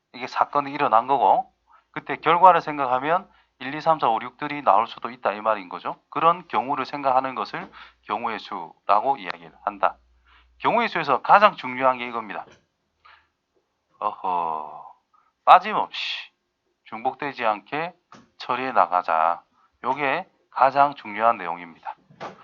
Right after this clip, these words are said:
그러면 저런 거를 잘하기 위해서는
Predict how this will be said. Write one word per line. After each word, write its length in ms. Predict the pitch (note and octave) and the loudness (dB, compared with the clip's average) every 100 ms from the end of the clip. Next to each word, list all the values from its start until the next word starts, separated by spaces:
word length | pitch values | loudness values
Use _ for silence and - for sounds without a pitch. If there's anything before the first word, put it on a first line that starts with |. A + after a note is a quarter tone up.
| - - _ - | -20 -20 _ -8
그러면 220 | F3 C#3+ | -6 2
저런 360 | F3 A3 B3+ A#3+ | 6 10 10 8
거를 220 | F3 D3+ | 4 4
잘하기 520 | A2+ A2 G3 G3 C3+ | 6 10 8 6 -6
위해서는 640 | A#2 B2+ A#2 C3+ C3 E2+ | -6 -6 -6 -4 -4 -8